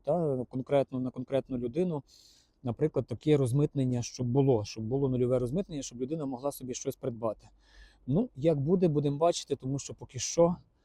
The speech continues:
нічого нового і цікавого, на жаль, в цьому плані немає, тому сильно довго про це спілкуватися не будемо. Давайте трішки пройдемося, що по цінах, що робиться. Passat Б восьмий. Ми буквально, бачите, в чотири хвилини вклалася початкова інформація,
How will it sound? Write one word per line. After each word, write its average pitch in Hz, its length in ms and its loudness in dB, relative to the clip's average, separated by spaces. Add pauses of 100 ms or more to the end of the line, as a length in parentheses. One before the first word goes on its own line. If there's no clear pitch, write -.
(300)
нічого 160 500 6
нового 156 460 6
і 131 100 4
цікавого, 143 540 2
на 131 140 -2
жаль, 135 200 0
в - 20 -10
цьому 135 280 -2
плані 139 300 2
немає, 175 320 2
тому 147 220 -4
сильно 165 300 0
довго 139 400 4 (800)
про 143 80 6
це 170 260 6
спілкуватися 143 640 0
не 143 80 4
будемо. 165 280 2
Давайте 151 300 2
трішки 151 300 -6
пройдемося, 139 500 0
що - 240 -2
по 139 140 -2
цінах, 185 400 0
що - 220 0
робиться. 120 440 2
Passat 190 300 0
Б 143 240 2
восьмий. 127 540 4 (680)
Ми 151 120 -2
буквально, 135 420 2
бачите, 135 260 -2
в - 20 -6
чотири 147 300 0
хвилини 139 300 2
вклалася 131 440 0
початкова 139 440 -2
інформація, 139 760 0